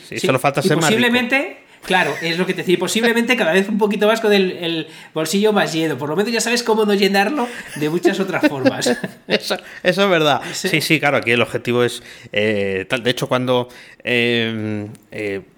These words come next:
Speaker 1: estoy preparando un audiocurso, eh, de, eh, bueno, el título está ahí, eh, pero sería algo más o menos como cómo conseguir éxito con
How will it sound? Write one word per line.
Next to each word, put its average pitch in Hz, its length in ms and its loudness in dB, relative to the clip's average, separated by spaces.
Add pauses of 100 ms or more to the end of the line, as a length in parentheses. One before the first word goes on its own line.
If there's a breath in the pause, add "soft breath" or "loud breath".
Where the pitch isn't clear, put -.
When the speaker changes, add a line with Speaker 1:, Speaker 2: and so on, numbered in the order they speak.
Speaker 1:
estoy 196 380 -2
preparando 156 340 -2
un 156 260 0
audiocurso, 175 840 -2 (340 loud breath)
eh, 117 580 2
de, 104 580 2 (100)
eh, 95 260 -8 (560)
bueno, 101 300 -6
el 104 160 -6
título 123 600 2
está 113 340 -4
ahí, 156 280 0
eh, 110 260 0
pero 117 220 0
sería 117 300 -2
algo 120 140 0
más 120 200 -4
o 120 60 -6
menos 127 380 -4
como 113 320 -6
cómo 160 240 0
conseguir 139 540 -4 (360 loud breath)
éxito 135 540 -6
con 127 320 0